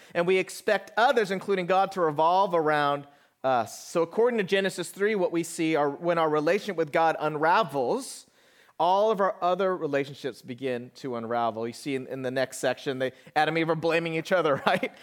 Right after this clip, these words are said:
It's pointing fingers at each other. "It's her fault. It's his fault. It's the snake's fault." Unraveling that just keeps going. It's like a cancer.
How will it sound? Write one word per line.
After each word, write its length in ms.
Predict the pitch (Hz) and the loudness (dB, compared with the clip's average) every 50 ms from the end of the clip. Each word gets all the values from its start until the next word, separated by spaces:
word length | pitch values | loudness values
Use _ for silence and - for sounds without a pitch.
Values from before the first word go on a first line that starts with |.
| - - | -20 -20
It's 100 | - - | -20 -6
pointing 340 | - - 262 240 220 214 202 | -2 2 2 2 2 2 0
fingers 340 | - 226 226 226 202 208 196 | 2 2 2 2 2 2 2
at 80 | 196 180 | 2 2
each 160 | 175 170 - | 0 0 2
other. 160 | 202 196 175 | 2 2 2
"It's 100 | 180 - | 2 2
her 160 | - 294 311 | 2 2 2
fault. 300 | 240 - 170 143 139 160 | 2 2 2 4 4 2
It's 140 | 180 - 294 | 2 2 0
his 120 | 311 269 - | 0 0 0
fault. 260 | - 196 160 156 - | 0 2 2 2 0
It's 120 | 220 - | -4 -2
the 60 | - | 0
snake's 200 | 320 320 - - | 0 0 0 2
fault." 420 | - 240 233 208 160 117 - - - - _ _ _ _ _ _ _ _ _ _ _ _ _ _ _ _ _ _ _ _ _ _ _ _ _ _ | 2 4 6 6 4 2 0 -4 -12 -20 _ _ _ _ _ _ _ _ _ _ _ _ _ _ _ _ _ _ _ _ _ _ _ _ _ _
Unraveling 800 | 165 175 180 180 180 180 180 190 180 165 160 147 135 120 117 123 | -4 -2 2 2 4 4 4 4 2 0 -2 -2 -2 -4 -6 -6
that 160 | 135 - - | -8 -8 -8
just 220 | - 147 - - | -8 -10 -12 -8
keeps 220 | - - - 160 - | -6 -6 -6 -4 -2
going. 120 | 185 160 | -4 -4
It's 80 | 147 156 | -4 -2
like 100 | 151 - | -2 -4
a 60 | 151 | -4
cancer. 600 | - - - 185 175 170 170 - 143 131 110 104 | -4 -4 -2 -2 0 -2 -2 -4 -6 -6 -6 -8